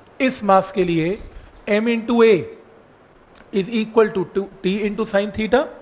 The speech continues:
Similarly, इस mass के लिए T sin theta is equal to M में, तो यहाँ से A की जो value आएगी वो आएगी T into sin theta divided by कितना? M। लेकिन T हम निकाल चुके हैं, इस T को यहाँ put कर देते हैं, तो acceleration is equal to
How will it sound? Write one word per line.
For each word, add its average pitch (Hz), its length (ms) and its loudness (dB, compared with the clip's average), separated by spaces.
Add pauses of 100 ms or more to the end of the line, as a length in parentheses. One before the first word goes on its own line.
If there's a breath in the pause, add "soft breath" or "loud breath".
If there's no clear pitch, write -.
(420 soft breath)
Similarly, 220 560 0
इस 190 220 -2
mass 185 220 2
के 208 120 0
लिए 214 260 2
T 202 180 -4
sin 202 240 -4
theta 202 260 2
is 196 80 -2
equal 202 240 -2
to 208 180 0
M 185 100 2
में, 233 220 -4 (600 loud breath)
तो 196 60 4
यहाँ 196 200 4
से 220 180 0
A 220 300 0
की 233 120 -2
जो 233 120 0
value 202 320 2
आएगी 185 260 2
वो 196 120 2
आएगी 190 240 0 (120)
T 208 80 -2 (200)
into 202 220 -6
sin 190 360 -6
theta 190 320 2
divided 185 360 -2
by 196 80 2
कितना? 185 360 -4
M। 208 240 0 (580 loud breath)
लेकिन 196 300 -2
T 220 140 4
हम 220 140 2
निकाल 196 320 4
चुके 202 240 -6
हैं, 196 160 -2
इस 208 200 -8
T 202 120 -4
को 202 100 0
यहाँ 190 240 0
put 196 180 -10
कर 190 140 0
देते 180 240 -2
हैं, 185 80 0
तो 190 100 2
acceleration 196 560 -2
is 196 120 -6
equal 208 280 0
to 185 100 2